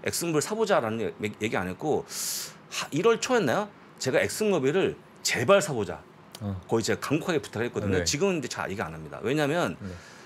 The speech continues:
Speaker 1: 지금 유가가 올라온 만큼 유가 관련이 올라간다고 생각하시겠지만 그건 여러분 생각이고요. 지금 엑슨모빌이 향후에 사업 먹거리를 뭘로 갖고 있죠? 뭘 하려고 그러는 거죠?
Speaker 2: 친환경?
Speaker 1: 탄소 중립이잖아요.
Speaker 2: 네.
Speaker 1: 그러니까 지금 아무리 유가가 올라와도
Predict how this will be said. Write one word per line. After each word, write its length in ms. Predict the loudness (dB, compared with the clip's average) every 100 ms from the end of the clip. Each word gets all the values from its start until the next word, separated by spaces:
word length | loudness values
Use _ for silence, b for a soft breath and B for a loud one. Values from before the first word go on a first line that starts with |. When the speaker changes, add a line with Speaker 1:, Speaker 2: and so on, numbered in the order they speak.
| B
Speaker 1:
지금 240 | -2 2 0
유가가 300 | 4 6 6
올라온 640 | 6 8 8 8 8 6
만큼 540 | 4 2 0 0 0 -2 -14 -8
유가 180 | -4 0
관련이 220 | 0 2
올라간다고 540 | 2 4 4 4 2 0
생각하시겠지만 800 | -4 -4 -4 -4 -4 0 0 -2 B B B B B -8
그건 260 | 2 4
여러분 180 | 6 4
생각이고요. 600 | 4 0 0 0 0 -2 -6 -10
지금 180 | -4 0
엑슨모빌이 920 | 0 0 2 2 4 4 2 2 0 -6 -20 -20 -20 -6
향후에 340 | 0 2 4 2
사업 320 | 4 2 4
먹거리를 400 | 2 4 0 2
뭘로 240 | 2 2
갖고 180 | 0 -4
있죠? 260 | -10 -10 -12 -2
뭘 260 | 2 2
하려고 220 | 0 -4 -4
그러는 120 | -8
거죠? 220 | -8 -8 -10
Speaker 2:
친환경? 480 | -12 -6 -6 -4 -6 -8 -18 -10
Speaker 1:
탄소 240 | -2 -2 0
중립이잖아요. 520 | 0 0 2 2 2 2
Speaker 2:
네. 80 | -4 -10 B B
Speaker 1:
그러니까 120 | -2 0
지금 180 | 0 0
아무리 240 | 2 4
유가가 180 | 4 4
올라와도 720 | 4 6 6 4 2 2 2